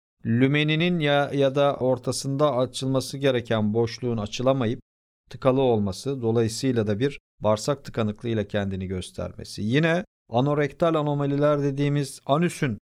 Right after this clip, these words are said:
doğuştan tıkalı olması, dolayısıyla bebeğin gayta çıkaramamasından dolayı ortaya çıkan bir bağırsak tıkanıklığı gibi. Bunlar, bunun gibi gelişimsel bozukluklar bizim göğüs cerrahisi olarak ilgilendiğimiz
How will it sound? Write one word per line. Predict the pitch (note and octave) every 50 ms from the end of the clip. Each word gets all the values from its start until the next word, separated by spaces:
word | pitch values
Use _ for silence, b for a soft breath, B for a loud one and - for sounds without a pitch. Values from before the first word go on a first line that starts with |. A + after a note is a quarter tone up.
| -
doğuştan | A2 A2 A2 G#2+ G#2 - - - G#2+ G2+ F#2+
tıkalı | - G#2 G2+ - G#2+ G#2 G2+
olması, | G2+ G2+ G2 F#2+ F#2+ F2+ - - C#3 D3+ D#3 - _ _ _ _ -
dolayısıyla | A#2 A#2+ A#2+ B2+ B2+ B2 B2+ - C#3 C#3 C3 C3+ C3+ C3+ - -
bebeğin | - - A#2 A2+ B2 A#2+ B2+ B2+ B2+ B2 B2
gayta | A#2 B2 B2 B2 A#2+ A#2+ - C3
çıkaramamasından | B2+ - - - B2+ B2 B2+ B2+ B2 A2+ G#2+ G#2+ - - G#2+ G#2 G2+ G2+ G2 G2+
dolayı | G2 G2+ G2+ G#2+ A#2 A#2+
ortaya | A#2 G#2 G#2+ - A2 G#2
çıkan | - - - - A2+ A2+ A2+ A2 G#2+
bir | G#2+ A2 G#2+ G#2
bağırsak | G#2 G2+ F#2 - - A2+ G#2 - -
tıkanıklığı | - - - G#2 G2 F#2 F2+ - - A2+ A2+
gibi. | G#2+ G#2 G#2 G#2+ F2+ F2+ E2 - _ _ _ _ _ -
Bunlar, | A#2 A#2+ C#3 D3+ E3 F3 F#3 G3 G#3 G3 - - _ _ _ -
bunun | - B2 A#2+ B2 C3+ D#3 F#3+ G#3 G#3 G3
gibi | F3 E3+ C#3+ B2+ G#2+
gelişimsel | G#2 A2+ A#2+ A#2+ C3 B2+ - - C#3+ C#3+ C3+ - - - D#3 D#3 D#3 D3+ B2+ A#2
bozukluklar | B2 B2 A#2+ A2+ A#2 A#2 A#2 - B2 A#2+ A2 - C3 C3+ C#3+ D3+ D3+ F3 E3+ - - - _ _ -
bizim | G2+ G2 A2 B2+ B2+
göğüs | A#2+ A2+ A2+ B2+ C3 C3
cerrahisi | - A#2+ A#2 A2 A2 A2 G#2+ G#2 - - A#2+
olarak | A2+ A2 G#2+ G#2 F#2+ -
ilgilendiğimiz | G#2 G2+ G2+ G#2 G#2 G#2 G#2 G#2 G#2 G#2 G#2+ G#2+ G#2+ G#2+ G#2+ G#2 - - -